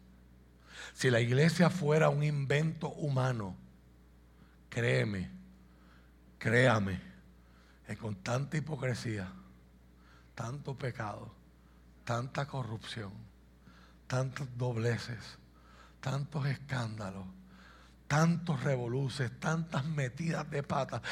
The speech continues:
hace tiempo que la iglesia hubiese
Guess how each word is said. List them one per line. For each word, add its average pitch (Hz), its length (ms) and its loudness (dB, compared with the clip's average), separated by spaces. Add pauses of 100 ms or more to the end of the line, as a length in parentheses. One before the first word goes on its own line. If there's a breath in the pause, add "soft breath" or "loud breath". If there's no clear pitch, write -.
(160 loud breath)
hace 120 360 -2
tiempo 104 560 0
que 101 120 -6
la 92 100 -2
iglesia 92 480 -2
hubiese 90 640 -6